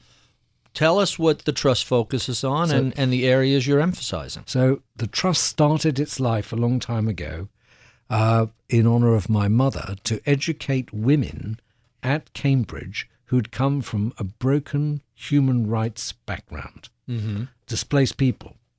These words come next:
Speaker 2: from former Yugoslavia, for example, um, P-, Hungarians who were not, uh, settled properly. Uh, the list went on. But now it does education broadly.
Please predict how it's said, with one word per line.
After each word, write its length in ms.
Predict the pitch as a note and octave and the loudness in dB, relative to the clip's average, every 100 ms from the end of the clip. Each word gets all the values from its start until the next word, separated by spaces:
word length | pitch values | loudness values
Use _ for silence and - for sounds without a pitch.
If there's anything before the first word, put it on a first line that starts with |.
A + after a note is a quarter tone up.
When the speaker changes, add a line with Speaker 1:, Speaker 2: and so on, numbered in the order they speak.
| _ _ _ _ | _ _ _ _
Speaker 2:
from 380 | - B2 A#2 A#2 | -2 2 2 0
former 300 | - C3 A#2+ | 2 2 4
Yugoslavia, 760 | A2+ G#2 A2 B2+ A2 - - - | 2 0 -2 -2 -2 -4 -12 -16
for 160 | - G2 | -12 -8
example, 500 | F2 G#2 F2 - - _ _ _ _ | -6 -6 -6 -14 -20 _ _ _ _
um, 280 | F#2+ F2+ G#2 - _ _ _ - | -14 -12 -14 -18 _ _ _ -12
P-, 100 | A#2+ | -8
Hungarians 800 | - A#2+ B2 B2+ G2+ E2+ F2 F2 | -2 0 2 0 0 -4 -8 -8
who 160 | - F2+ F2 | -8 -10 -8
were 300 | F#2+ F#2 F2+ | -6 -6 -4
not, 300 | F2+ A2 - - - | -2 -2 -4 -10 -10
uh, 160 | F#2 F2 _ _ _ | -8 -10 _ _ _
settled 500 | - C3 - E2+ - | -4 -2 -2 -8 -8
properly. 400 | A#2 - - - - _ _ - | -10 -10 -12 -16 -18 _ _ -6
Uh, 200 | D3 C3+ | -6 -2
the 120 | B2 | 0
list 300 | A#2+ G#2+ - | 0 -2 -4
went 240 | F2+ F2+ | -6 -6
on. 220 | E2+ - - _ _ _ _ _ | -10 -14 -20 _ _ _ _ _
But 180 | D3 D3+ | -2 2
now 240 | D3+ D3+ | 4 4
it 120 | C#3 | 2
does 300 | B2 A#2+ A2+ | 2 2 2
education 640 | B2 A#2 A2 A2+ G2+ G#2+ G2 | 0 -2 -2 -2 0 -2 -2
broadly. 500 | A2 A2 G2+ D#3 | -2 -2 -2 -6